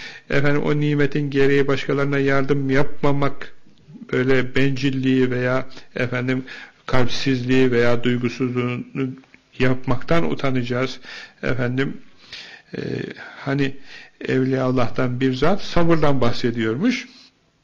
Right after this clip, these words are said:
İşte sabretmek iyidir, sevaptır. Allah sabredenlerle beraberdir. Ayetler,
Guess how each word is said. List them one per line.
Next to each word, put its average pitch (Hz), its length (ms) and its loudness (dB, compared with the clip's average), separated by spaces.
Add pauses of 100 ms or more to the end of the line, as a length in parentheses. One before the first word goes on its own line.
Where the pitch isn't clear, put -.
(520)
İşte 117 240 -2
sabretmek 131 580 -2
iyidir, 170 500 0 (140)
sevaptır. - 760 0 (320)
Allah 120 280 4
sabredenlerle 123 920 0
beraberdir. 123 680 0
Ayetler, 117 500 -2